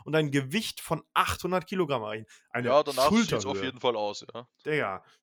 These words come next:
Speaker 1: männliche Elche haben geweihartige Strukturen, die jedes Jahr neu wachsen und bis zu eins Komma acht Meter breit werden können. Die
Speaker 2: Junge.
Speaker 1: Strukturen werden Geweihe genannt, no shit, und dienen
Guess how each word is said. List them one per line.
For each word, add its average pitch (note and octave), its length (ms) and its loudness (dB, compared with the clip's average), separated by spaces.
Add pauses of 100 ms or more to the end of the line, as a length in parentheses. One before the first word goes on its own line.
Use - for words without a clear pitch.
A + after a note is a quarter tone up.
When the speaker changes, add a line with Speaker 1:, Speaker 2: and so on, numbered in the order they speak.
Speaker 1:
männliche F#3 480 -4
Elche E3 400 -4
haben C3+ 220 -4
geweihartige F3 800 4
Strukturen, E3 500 -6
die A#2 120 -8
jedes D#3 280 -2
Jahr D#3 120 4
neu D3+ 280 0
wachsen D3+ 320 -2
und B2+ 80 -18
bis D3 180 -14
zu - 160 -18
eins G#3+ 460 -4
Komma - 420 -4
acht G3+ 380 -4
Meter E3 400 -4
breit C#3 320 -4
werden G2 260 -8
können. F#2+ 320 -14 (280)
Die - 80 -20
Speaker 2:
Junge. C#3 120 -4
Speaker 1:
Strukturen C#3+ 400 2
werden B2+ 180 4
Geweihe A#2 300 4
genannt, D3+ 300 -2
no G#2+ 160 -4
shit, E3 260 0
und B2 240 -8
dienen F#3 300 -2